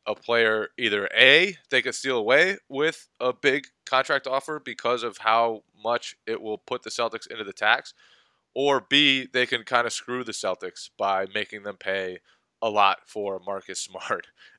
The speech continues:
<laughs> And, and yeah, that's, that's possible. I, I think the other part of it is there aren't a lot of teams that need point guards and have cap space. It, this isn't two years ago when everybody had cap space.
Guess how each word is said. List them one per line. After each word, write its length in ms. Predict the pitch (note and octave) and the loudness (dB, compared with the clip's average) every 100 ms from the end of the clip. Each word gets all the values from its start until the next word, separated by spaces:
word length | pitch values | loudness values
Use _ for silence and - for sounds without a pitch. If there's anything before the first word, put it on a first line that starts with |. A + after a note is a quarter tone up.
| - - | -12 -6
<laughs> 420 | - - - - | -6 -6 -6 0
And, 600 | A#2+ A2+ A2 G#2+ G#2+ G#2 _ - _ _ _ _ _ _ - | 4 6 6 4 0 -8 _ -20 _ _ _ _ _ _ -8
and 200 | A2 A#2+ | -6 -6
yeah, 420 | A2 B2 A#3 - F2 | -4 -4 -4 -8 -4
that's, 260 | A2+ D3 | -2 -2
that's 220 | B2+ C3 - | -2 -2 0
possible. 400 | C3 D3+ F#3+ E3+ | 2 2 0 -4
I, 160 | A#2+ - | -4 -4
I 120 | C3 | -2
think 220 | C#3 E3 C#3 | 0 -2 2
the 80 | |
other 140 | D3 F3+ | 2 4
part 220 | E3+ E3 | 4 4
of 80 | D#3 | 4
it 80 | D3+ | 2
is 360 | D#3 C#3 - - | 0 -2 -8 -4
there 160 | A2 | -2
aren't 200 | - D3+ | 0 2
a 40 | D#3+ | 4
lot 120 | D3+ | 2
of 80 | - | 0
teams 300 | C3+ D#3+ C#3 | -6 -6 -6
that 160 | A2 | -8
need 340 | A#2+ C3+ C#3 - - - - _ _ _ _ _ _ | -6 -6 -6 -10 -20 -20 -20 _ _ _ _ _ _
point 200 | A#2+ D3 | -4 -2
guards 280 | F3+ F3 E3+ | 0 -2 -2
and 120 | B2 | -6
have 220 | B2 B2+ - | 0 0 2
cap 200 | B2 - | 0 0
space. 440 | F3 F3 - - _ | -10 -10 -12 -18 _
It, 180 | A2+ A#2+ | -12 -6
this 180 | B2+ - | -6 -4
isn't 260 | C#3 C#3+ - | -6 -8 -10
two 140 | B2 | -8
years 240 | A#2+ C3+ | -4 -6
ago 220 | C#3 C#3 C3 | -6 -8 -6
when 320 | A2+ G#2+ G#2+ - | -8 -10 _ -10
everybody 320 | G#2+ B2 C3 | -8 -6 -4
had 120 | B2+ C3 | -2 -2
cap 180 | C3 | -4
space. 340 | - C3+ C#3 | -6 -12 -14